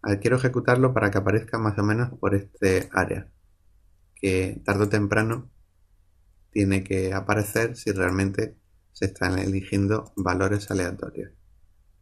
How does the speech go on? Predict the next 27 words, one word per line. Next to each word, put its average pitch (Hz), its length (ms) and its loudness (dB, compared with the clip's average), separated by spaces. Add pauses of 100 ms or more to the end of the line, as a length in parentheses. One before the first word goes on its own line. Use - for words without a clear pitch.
(1200)
A 90 120 -10
ver, 98 260 -4
siempre 98 320 -2
va 98 180 2
por 101 160 -4
el 95 80 -2
lado 92 500 -2 (380)
izquierdo. - 480 -4 (2500)
Vale, 98 420 -4
sí, - 360 -10
ya 98 200 -2
me 98 140 4
quedo, 98 460 2 (160)
me - 80 -8
quedo 98 200 4
conforme. - 520 -6 (1800)
Y 123 120 4
bueno, 127 340 6
pues 98 580 4
vamos 104 280 2
a 107 40 0
aprovechar 104 460 2
para 101 160 -2
guardar 101 380 -2
la 104 120 0
escena 131 480 0 (240)
y 131 240 -2